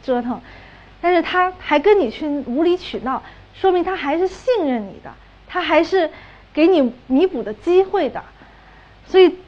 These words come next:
当我们如果都不能接纳孩子在我们面前表现出最差的状态，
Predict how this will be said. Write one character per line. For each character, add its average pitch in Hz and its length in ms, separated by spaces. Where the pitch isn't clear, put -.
当 370 480
我 285 120
们 302 160
如 381 140
果 339 100
都 330 120
不 320 140
能 277 200
接 311 200
纳 285 200
孩 240 320
子 277 200
在 277 160
我 226 100
们 240 80
面 277 160
前 254 380
表 254 200
现 262 160
出 277 120
最 311 200
差 294 300
的 220 80
状 233 260
态， 220 200